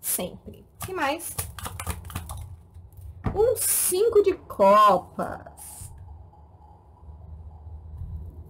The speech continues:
Cavaleiro de paus,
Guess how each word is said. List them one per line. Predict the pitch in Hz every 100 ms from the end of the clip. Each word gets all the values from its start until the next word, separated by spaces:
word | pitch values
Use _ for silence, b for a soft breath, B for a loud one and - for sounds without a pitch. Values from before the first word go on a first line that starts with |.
| - - - - - - - - - - - - - - - - - - - B B -
Cavaleiro | 330 370 359 311 247
de | 240
paus, | - 247 285 330 339 339 - -